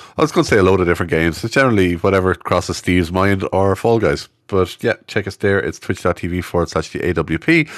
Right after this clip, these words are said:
And you'll also be able to check out friend of the show, Deliverance, over there. It's twitch dot T V forward slash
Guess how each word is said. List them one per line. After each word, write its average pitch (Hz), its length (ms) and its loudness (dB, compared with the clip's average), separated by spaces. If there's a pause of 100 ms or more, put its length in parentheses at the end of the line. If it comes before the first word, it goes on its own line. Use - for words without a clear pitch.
(300)
And 113 180 2
you'll 110 140 4
also 104 240 -2
be 95 100 -2
able 90 140 -2
to 90 60 -8
check 87 200 -4
out 87 200 -2
friend 85 240 -6
of 78 60 -6
the - 60 -6
show, 78 200 -4
Deliverance, 110 500 -2
over 113 260 -2
there. 110 220 2
It's - 200 -8
twitch - 300 -6
dot - 220 -4
T 95 140 -6
V 90 200 -6
forward 85 380 -4
slash 80 260 -4